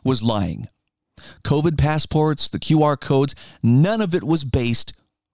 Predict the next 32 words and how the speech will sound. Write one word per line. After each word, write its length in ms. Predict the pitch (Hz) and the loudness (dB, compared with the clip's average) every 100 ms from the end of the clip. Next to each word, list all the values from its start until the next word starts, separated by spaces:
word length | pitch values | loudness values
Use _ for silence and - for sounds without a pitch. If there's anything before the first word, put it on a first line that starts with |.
| _ | _
on 160 | 127 135 | -2 0
solid 400 | - 123 113 110 | 0 0 0 -2
science. 560 | 120 92 71 - - - _ _ _ _ _ _ _ _ _ _ _ _ _ _ _ _ _ | -4 -4 -6 -8 -8 -10 _ _ _ _ _ _ _ _ _ _ _ _ _ _ _ _ _
So 120 | - 110 | -4 -2
to 100 | 107 | -2
quote, 380 | 165 170 - 156 | 0 -2 -2 -2
uh, 140 | 135 | 0
the 300 | 123 123 113 | 0 0 0
Dutch 540 | 110 - 123 151 - | -4 -6 -2 -2 0
member 280 | 160 156 143 | 0 0 0
of 100 | 127 | -2
parliament, 600 | - 156 135 160 190 - - | 0 0 0 -2 -4 -10 -4
Rob 260 | 110 139 123 | -2 0 0
Roos, 280 | 139 190 | 0 0
he 80 | 156 | -2
said, 320 | 135 151 107 | -2 -2 -2
"Get 280 | 104 190 - - | -4 -4 -6 -10
vaccinated 640 | 117 135 160 151 143 143 | -4 -4 -4 -2 0 0
for 140 | 131 127 | 0 0
others 280 | 123 117 - - - | 2 0 -2 -14 -2
was 220 | 123 117 - | -2 -2 -4
always 400 | 160 185 151 131 | 0 2 2 2
a 60 | 139 | -2
lie. 360 | 98 80 67 - _ _ _ _ _ _ _ _ - | -4 -4 -10 -18 _ _ _ _ _ _ _ _ -6
The 180 | 131 120 | -4 -2
only 320 | 180 247 285 233 | 0 0 0 -2
purpose 380 | 208 180 185 | -2 -2 -2
of 80 | 175 | -2
the 80 | 120 | -2
covid 380 | - 180 175 151 | -2 0 0 0
passport 520 | 143 143 - 151 143 | 0 -2 -2 -2 0
was 360 | 107 117 120 | 0 0 -2